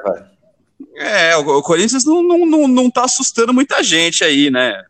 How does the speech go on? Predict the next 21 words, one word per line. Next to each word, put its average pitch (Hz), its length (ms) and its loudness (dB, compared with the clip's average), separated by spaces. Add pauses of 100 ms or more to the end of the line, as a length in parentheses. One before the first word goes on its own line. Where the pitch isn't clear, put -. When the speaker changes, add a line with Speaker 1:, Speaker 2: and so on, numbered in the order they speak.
(520)
Speaker 2:
É 107 120 -2
um - 80 -4
clássico, 127 600 0
ok, 120 400 -6
todos 123 300 -8
os 135 160 -8
méritos 120 480 -4
do 107 220 -14
São 123 220 -10
Paulo 113 380 0
aí, 117 280 -6 (640)
mas 120 280 0
é 131 60 2
um 415 140 0
time 240 320 -2
que, - 140 -12 (460)
cara, 123 480 -2
não, 98 80 -20
não 453 1080 -20 (300)
traz 196 340 -6
muitos 165 720 -10